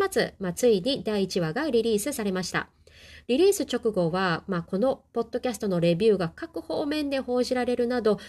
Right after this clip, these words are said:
ポッドキャスト界の中でも話題となった番組です。シーズンワンはそれぞれ五十分前後の長さで全九話がリリースされています。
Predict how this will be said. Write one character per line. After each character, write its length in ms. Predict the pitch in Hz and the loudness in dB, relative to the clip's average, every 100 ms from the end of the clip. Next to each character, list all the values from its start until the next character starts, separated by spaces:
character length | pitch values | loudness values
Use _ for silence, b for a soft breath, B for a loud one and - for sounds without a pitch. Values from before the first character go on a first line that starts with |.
| B - | B -8
ポ 80 | |
ッ 60 | 196 | -6
ド 100 | - | -6
キ 100 | 226 | -6
ャ 40 | 247 | -6
ス 60 | |
ト 120 | - 240 | -6 -4
界 180 | 202 | -2
の 120 | 180 165 | 0 0
中 260 | 262 277 | -2 -4
で 120 | 294 | -2
も 140 | 302 196 | 0 0
話 120 | 160 | 0
題 220 | 180 254 | 0 -2
と 140 | 262 262 | -2 -4
な 100 | 262 | -4
っ 60 | - | -6
た 120 | 311 | -8
番 220 | 226 190 | -4 -2
組 220 | 170 160 | -2 -2
で 140 | 156 175 | 0 -2
す。 180 | - - B B B B | -4 -10 B B B B
シ 200 | 349 370 | 2 4
ー 20 | |
ズ 100 | 381 | 4
ン 60 | |
ワ 100 | 381 370 | 4 2
ン 80 | |
は 200 | 247 165 | 2 0
そ 160 | - 262 | -2 -2
れ 100 | 302 | -2
ぞ 120 | 339 | 0
れ 120 | 302 | -2
五 160 | 196 196 | 0 -2
十 160 | 202 339 | -2 -4
分 360 | _ 339 349 | _ -4 -2
前 160 | 330 349 | 0 0
後 120 | 302 | 0
の 100 | 240 | 0
長 260 | 208 220 208 | 0 0 -2
さ 180 | 202 180 | -2 -2
で 200 | 233 170 | 0 0
全 260 | 240 196 | 0 0
九 200 | 165 311 | -2 -2
話 140 | 330 262 | -2 0
が 180 | 156 - | -2 -2
リ 100 | 180 | 0
リ 120 | 175 | 0
ー 20 | |
ス 160 | 170 262 | 0 -2
さ 120 | 196 | -2
れ 100 | 170 | -2
て 100 | 165 | -4
い 100 | 156 | -2
ま 140 | 165 | 0
す。 200 | 170 - | -2 -6